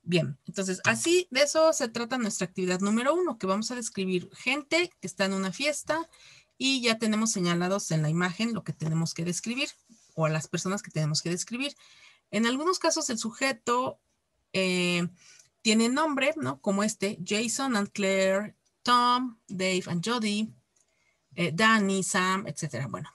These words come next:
¿qué están haciendo? What are they doing? Tom is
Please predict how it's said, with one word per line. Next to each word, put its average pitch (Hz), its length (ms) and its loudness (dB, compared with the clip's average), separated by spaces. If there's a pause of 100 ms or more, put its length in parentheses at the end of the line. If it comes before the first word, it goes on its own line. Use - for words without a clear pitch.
¿qué - 80 -4
están 262 280 0
haciendo? 269 360 0
What 190 280 4
are 196 180 4
they 247 200 -2
doing? 262 380 0 (640)
Tom 247 340 6
is 302 420 -2